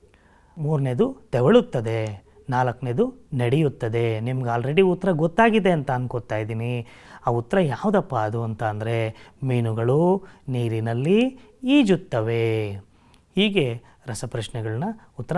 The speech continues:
ಹೇಳಿದ್ದಕ್ಕೆ ನಿಮ್ಗೆಲ್ಲರಿಗೂ ಧನ್ಯವಾದಗಳನ್ನ ನಾನು ಹೇಳ್ತಾ ಹೋಗ್ತೀನಿ. ಈಗ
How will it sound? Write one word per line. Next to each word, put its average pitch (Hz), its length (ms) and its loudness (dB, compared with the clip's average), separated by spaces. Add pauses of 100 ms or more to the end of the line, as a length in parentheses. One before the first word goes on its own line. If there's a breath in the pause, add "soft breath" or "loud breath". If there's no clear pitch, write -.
(160)
ಹೇಳಿದ್ದಕ್ಕೆ 113 500 -4
ನಿಮ್ಗೆಲ್ಲರಿಗೂ 113 720 -2 (100)
ಧನ್ಯವಾದಗಳನ್ನ 123 760 0
ನಾನು 110 240 -6
ಹೇಳ್ತಾ 113 340 -6
ಹೋಗ್ತೀನಿ. 120 640 -4 (380 loud breath)
ಈಗ 180 160 0